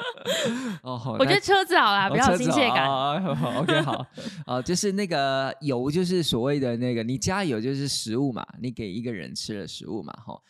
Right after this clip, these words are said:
Speaker 1: 好，那这个齿轮要转动嘛，它就有点像是酵素。哦，它要充分把这个油变成是能量的燃烧，哦。然后，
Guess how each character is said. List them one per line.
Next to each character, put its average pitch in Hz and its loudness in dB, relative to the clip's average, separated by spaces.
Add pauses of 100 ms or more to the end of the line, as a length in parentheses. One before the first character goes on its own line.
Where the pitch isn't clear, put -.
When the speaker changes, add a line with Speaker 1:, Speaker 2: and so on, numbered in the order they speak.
Speaker 1:
好， - -8
那 147 -2
这 131 -2
个 98 -4
齿 - -2
轮 117 -4
要 165 -2
转 - -8
动 117 -6
嘛， 64 -14
它 123 -4
就 123 -4
有 110 -4
点 - -14
像 113 -8
是 110 -10
酵 143 -6
素。 - -4 (420)
哦， - -12
它 127 -4
要 131 -2
充 127 -8
分 127 -2
把 101 -8
这 123 -8
个 120 -4
油 87 -2
变 120 -6
成 110 -6
是 117 -4
能 113 -6
量 120 -6
的 92 -8
燃 82 -8
烧， 127 -6 (160)
哦。 - -12 (320)
然 139 -2
后， 170 0